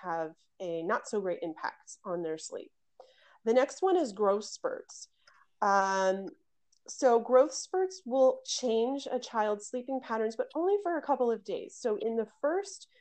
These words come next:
stage of the sleep, of the, uh, growth spurt, your baby will seemingly eat more and maybe wake up more often at night to eat. And that'll only last a day or two, you, you typically.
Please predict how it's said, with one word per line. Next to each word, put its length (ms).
stage 400
of 160
the 80
sleep, 400
of 240
the, 240
uh, 100
growth 260
spurt, 480
your 200
baby 380
will 540
seemingly 960
eat 200
more 460
and 160
maybe 280
wake 260
up 200
more 280
often 280
at 160
night 320
to 220
eat. 340
And 540
that'll 300
only 200
last 380
a 40
day 220
or 120
two, 440
you, 180
you 160
typically. 600